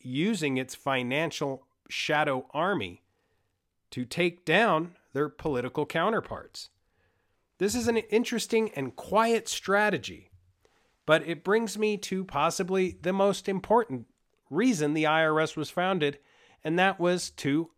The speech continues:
basically weaponize. That was to fund an army during the Civil War. And with productions like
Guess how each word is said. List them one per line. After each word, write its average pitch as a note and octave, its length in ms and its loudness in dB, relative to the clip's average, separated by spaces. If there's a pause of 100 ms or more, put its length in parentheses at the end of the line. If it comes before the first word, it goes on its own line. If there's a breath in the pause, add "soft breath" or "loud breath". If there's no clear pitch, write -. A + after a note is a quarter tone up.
(260)
basically D3+ 560 -2
weaponize. C3+ 800 0 (100)
That D3 220 -6
was D#3 320 -2
to D#3+ 220 -6
fund E3 640 4
an D#3 120 2
army F3+ 480 4
during C#3 280 0
the C#3+ 80 0
Civil B2 400 -2
War. F#3+ 400 2 (1120)
And D#3 260 -2
with D#3+ 220 -2
productions D3+ 640 0
like G#2+ 240 -8